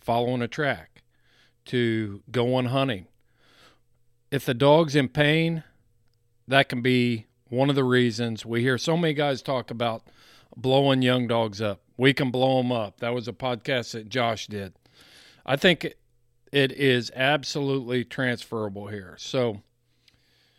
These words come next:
I guess to wrap this one up, Adam, is, uh,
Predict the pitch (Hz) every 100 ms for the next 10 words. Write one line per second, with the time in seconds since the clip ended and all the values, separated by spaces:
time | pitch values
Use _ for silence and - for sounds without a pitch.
0 | _ - 151 214 - 180 185 180 - 180
1 | - 151 156 151 127 131 131 135 - _
2 | _ - 139 131 120 113 123 120